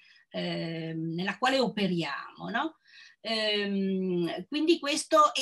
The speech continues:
e, e poi di per sé, eh, Venezia è già un laboratorio, Venezia è già un laboratorio urbano importante,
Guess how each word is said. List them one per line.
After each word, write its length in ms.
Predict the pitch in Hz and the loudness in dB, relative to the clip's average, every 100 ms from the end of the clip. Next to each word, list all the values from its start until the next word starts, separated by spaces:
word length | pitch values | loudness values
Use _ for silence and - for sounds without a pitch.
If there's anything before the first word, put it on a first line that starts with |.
| - | -2
e, 220 | 269 254 - | -2 -2 -8
e 120 | - | 2
poi 220 | 359 330 | 4 4
di 180 | 233 214 | 2 2
per 180 | 240 214 | 0 2
sé, 540 | - 294 320 339 - | 0 2 2 2 -2
eh, 300 | - 208 196 196 | -4 -2 -2 0
Venezia 600 | 220 233 330 330 226 - | 2 4 2 2 -2 0
è 200 | 240 190 | 0 0
già 360 | 233 262 294 214 | 4 4 4 4
un 160 | 175 | 2
laboratorio, 920 | 165 160 151 - - 143 - 139 - - - | 2 -2 -6 -8 -10 -10 -10 -12 -16 -20 -20
Venezia 420 | - 208 302 - 180 | -8 -4 -4 -2 -4
è 60 | |
già 240 | 170 226 262 | 0 2 2
un 160 | 208 | 2
laboratorio 1120 | 175 170 165 160 - 196 214 220 214 190 175 - _ _ _ | 0 0 -4 -6 -4 2 2 2 0 -2 -4 -10 _ _ _
urbano 640 | 190 175 175 196 233 254 240 | -2 0 4 6 6 4 2
importante, 1300 | 196 175 180 170 - 190 202 240 269 269 277 269 269 | 2 0 -2 -6 -4 0 2 2 2 0 0 0 -2